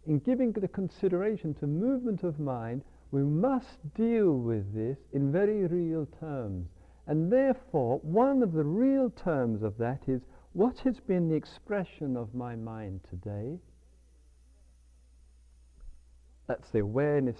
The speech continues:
factor coming in. Wha-, how has my mind ex-, communicated itself?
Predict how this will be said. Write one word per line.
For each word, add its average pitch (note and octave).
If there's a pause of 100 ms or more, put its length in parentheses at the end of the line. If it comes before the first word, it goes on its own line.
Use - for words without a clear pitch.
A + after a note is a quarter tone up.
factor C3
coming G#2+
in. G#2+ (340)
Wha-, G#3
how C#4
has C#4
my F#3+
mind D#3 (100)
ex-, - (220)
communicated B2+
itself? G2